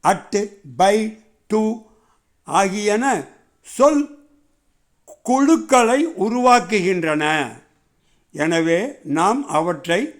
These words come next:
விட்டுவிடாமல் தெளிவாக பேச, எழுத உதவுகின்றன. அப்ப இந்த பார்சிங், வாக்கியத்தை அதன் குழுக்களாக கட்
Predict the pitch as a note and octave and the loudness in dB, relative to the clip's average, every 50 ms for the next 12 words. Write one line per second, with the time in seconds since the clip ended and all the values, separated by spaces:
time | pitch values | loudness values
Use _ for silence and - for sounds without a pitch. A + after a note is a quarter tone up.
0 | - B2+ C#3+ G3 E3+ - - D4 C#4 B3+ A3 F#3 F3 E3+ D#3+ D3+ D#3+ E3+ G3+ B3+ | -10 -6 -6 -6 -4 -4 -2 -2 0 0 0 0 2 2 2 0 -2 -4 -4 -6
1 | B3 - _ _ _ _ _ _ _ _ - F#3+ G#3 G#3+ A#3+ C#4+ D4 C#4+ C#4 B3 | -8 -14 _ _ _ _ _ _ _ _ -4 -2 -2 0 2 2 4 4 6 6
2 | A3+ A3 G#3 G3 G3+ - C#4 - - - - _ _ _ _ - - E3 F3 G3 | 6 6 6 4 2 0 0 -2 -4 -10 -20 _ _ _ _ -2 0 2 4 4
3 | A3 A3+ G3+ - A3+ B3+ C4 C#4 C4+ - - _ _ _ D3+ D3+ D#3 F3+ F3+ F#3+ | 2 2 0 -2 -2 -2 -2 -4 -6 -12 -18 _ _ _ -10 -4 -2 0 0 0
4 | G3+ G#3+ A3 F#3 G#3+ A#3+ D3+ - - - _ _ _ _ _ _ _ - F3+ F3+ | 0 0 0 0 0 0 -2 -2 -6 -14 _ _ _ _ _ _ _ -6 -2 0
5 | A3 G#3+ B3+ C4 B3+ B3 A3+ F#3+ G3 F3+ E3 D#3+ D#3+ D3 D3+ D#3+ E3 D#3 C#3 B2 | 2 2 2 4 4 2 2 0 0 -2 -2 -2 -2 -2 -2 -2 -2 -2 -4 -6
6 | - - _ _ _ _ _ - F#3 F3+ D#4 D#4 C#4 A3 G3+ - - - F3+ G#3 | -10 -16 _ _ _ _ _ -6 -4 -2 0 2 2 2 2 0 2 4 4 6
7 | B3+ C#4 A#3+ - - C#4+ A#3 E3 A2+ - - _ _ _ _ _ _ _ _ _ | 4 4 2 0 0 0 0 0 -2 -6 -12 _ _ _ _ _ _ _ _ _
8 | _ _ _ _ - D#3 F#3+ A#3+ C4+ G3+ G3 C4+ C4 C4+ C4+ G#3+ F#3+ C4 C4 B3+ | _ _ _ _ 0 2 2 2 0 -2 -4 -2 0 0 0 2 2 0 0 0
9 | - - G3 G3+ G#3 G3 - - G#3+ A#3 B3 C#4+ C#4+ C#4+ - C4+ C4 C4+ C4 C4+ | 0 -2 -2 -2 -2 -4 -4 -4 -4 -2 0 0 0 0 0 2 4 4 4 4
10 | B3+ B3+ C#4+ G3+ - - C#4 D4+ - E3 - | 4 2 0 -2 -2 -2 0 0 -2 -2 -4